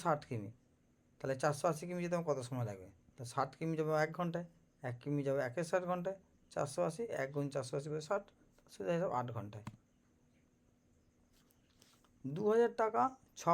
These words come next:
পার্সেন্ট হারে তিন বছরের সুদে রাখা হলো, সুদ কত হবে? ছ পার্সেন্ট হারে, মানে ছ পার্সেন্ট হারে মানে হচ্ছে একশো টাকার এক বছরের সুদ ছ টাকা, একশো টাকার এক বছরের সুদ ছ টাকা, তাহলে এক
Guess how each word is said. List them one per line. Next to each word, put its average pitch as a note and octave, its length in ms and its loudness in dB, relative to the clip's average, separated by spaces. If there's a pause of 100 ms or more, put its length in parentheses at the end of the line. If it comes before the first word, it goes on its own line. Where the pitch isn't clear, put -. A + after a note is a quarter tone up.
(100)
পার্সেন্ট F3+ 380 2
হারে F#3+ 160 2 (160)
তিন D#3+ 120 -2 (120)
বছরের F3+ 340 -2
সুদে D3 280 -8
রাখা A#2+ 200 -4
হলো, F#2+ 120 -10 (140)
সুদ C#3 220 -8
কত G#2+ 200 -6
হবে? E2+ 140 -12 (880)
ছ - 40 -8 (180)
পার্সেন্ট F3 420 4
হারে, A2+ 240 0
মানে D3+ 120 -4 (100)
ছ - 20 -16 (140)
পার্সেন্ট D3+ 280 -2
হারে D3+ 180 0
মানে E3+ 120 -4
হচ্ছে B3+ 160 -2 (420)
একশো C3+ 380 -4
টাকার F#3 220 0 (200)
এক D3+ 140 0
বছরের D#3+ 300 -2
সুদ G#3 200 -12
ছ - 20 -14 (160)
টাকা, F2 140 -10 (800)
একশো A#2+ 220 -8
টাকার F3 240 -2
এক C#3+ 120 -4
বছরের D#3 300 -6
সুদ - 200 -6
ছ - 20 -16 (120)
টাকা, G2+ 160 -10 (420)
তাহলে - 160 -10 (140)
এক D3+ 60 -4